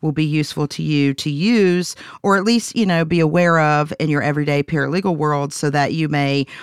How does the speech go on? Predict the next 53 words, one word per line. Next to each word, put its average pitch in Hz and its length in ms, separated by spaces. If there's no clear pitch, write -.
you 269 100
know, 180 180
either 160 240
enhance 151 440
your 156 60
paralegal 147 520
career 147 300
with 139 200
it 139 260
or 143 140
to 143 120
share 131 260
with 127 160
others. 123 380
So, 143 320
like 160 200
I 160 40
said, 143 220
you 180 120
know, 190 120
I'm 156 160
always 165 320
looking 170 240
for 175 120
ways 147 460
to 156 100
be 139 140
more 135 200
efficient 139 500
in 135 100
my 131 220
paralegal 135 400
career 131 420
and 120 80
my 120 140
tasks. 131 580
I'm 143 120
sure 147 220
you 139 240
are 127 160
too. 117 280
So 202 200
our 320 180
guest 214 380
makes 175 240
it 170 80
her 226 180
mission, 147 540
I 127 180
feel 135 320
like, 131 560
to 147 180
send 180 640